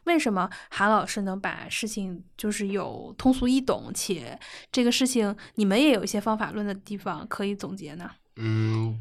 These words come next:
Speaker 2: 其实我们，就是我自己其实想过这个问题啊。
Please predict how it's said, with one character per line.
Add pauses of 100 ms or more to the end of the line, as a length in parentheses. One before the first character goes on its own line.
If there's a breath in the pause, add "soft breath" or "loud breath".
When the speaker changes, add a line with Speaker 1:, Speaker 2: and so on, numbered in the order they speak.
Speaker 2:
其
实 (160)
我
们， (840 soft breath)
就
是
我
自
己
其
实
想
过
这
个
问
题
啊。